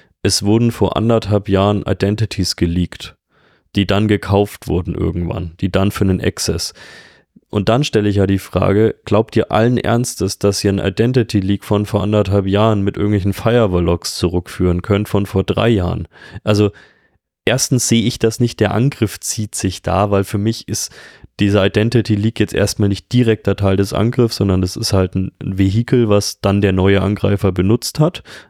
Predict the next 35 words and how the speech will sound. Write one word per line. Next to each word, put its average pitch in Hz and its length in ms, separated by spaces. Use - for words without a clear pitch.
Er 95 100
hat 92 80
sich 98 160
irgendwo 95 580
Identities 107 600
gekauft 110 540
in 123 100
den 123 100
meisten 123 420
Fällen 117 240
oder 95 140
einen 90 100
Access 127 380
gekauft 123 520
und 110 200
mit 110 180
den 127 180
Daten, 120 340
die 104 100
ihr 101 120
da 95 100
richtig, - 540
richtig 110 340
teuer 104 300
aufhebt, 107 420
werdet 101 280
ihr 82 200
eh 117 140
in 95 120
hundert 104 320
Jahren 101 260
das - 200
nicht 92 140
aufdecken. - 560
Und 101 280